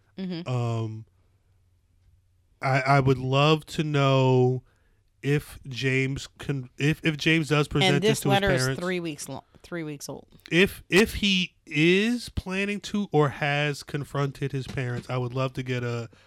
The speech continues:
Speaker 2: an update on what's going on.
Speaker 1: I also am going to ask him some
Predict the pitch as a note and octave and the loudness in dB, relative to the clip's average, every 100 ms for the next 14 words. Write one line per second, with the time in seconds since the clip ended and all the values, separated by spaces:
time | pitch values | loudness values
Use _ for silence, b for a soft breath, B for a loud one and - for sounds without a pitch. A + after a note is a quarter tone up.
0 | b b b B2 A#2+ - B2+ - B2+ A#2 | b b b -10 -8 -6 -6 -6 -6 -6
1 | A2+ _ - B2 A#2 A2+ A2 A2 A2 A2 | -8 _ -8 -6 -4 -4 -6 -8 -10 -14
2 | A2 _ _ _ _ _ _ _ _ B2+ | -18 _ _ _ _ _ _ _ _ -10
3 | A2+ A#2+ - C#3 B2 A#2 A2+ A2 A2 G#2+ | -6 -6 -6 -6 -4 -2 -4 -4 -6 -6
4 | G#2 G#2+ A2 _ _ _ _ _ _ _ | -8 -12 -16 _ _ _ _ _ _ _
5 | _ _ _ _ _ _ _ F#3+ G3 A3+ | _ _ _ _ _ _ _ 0 2 2
6 | C4+ - D#4 C#4+ G#3 F#3+ D#3+ E3 D#3+ - | 0 0 -4 -2 -4 -6 -6 -8 -8 -10
7 | D#3 - D3 C#3+ - - D3+ D3+ C#3+ D3 | -10 -10 -10 -10 -12 -10 -10 -10 -14 -18
8 | _ _ _ _ _ _ _ - _ _ | _ _ _ _ _ _ _ -20 _ _
9 | _ _ _ _ _ _ _ _ - b | _ _ _ _ _ _ _ _ -20 b
10 | b b b - - E3 D3+ D3 D3+ F3+ | b b b -10 -4 -2 -2 -2 -6 -10